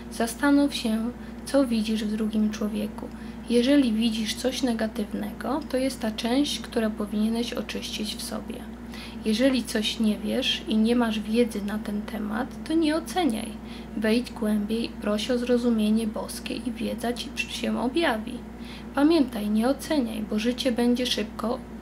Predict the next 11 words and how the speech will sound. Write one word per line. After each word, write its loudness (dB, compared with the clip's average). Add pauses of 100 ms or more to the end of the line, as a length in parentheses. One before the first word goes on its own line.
(720)
chciało 0
cię -2
nauczyć 0
nie 0
oceniać. -2 (380)
Ży-, 0
nie, 4
życie 0
nie 2
lubi 0
oceniania. -4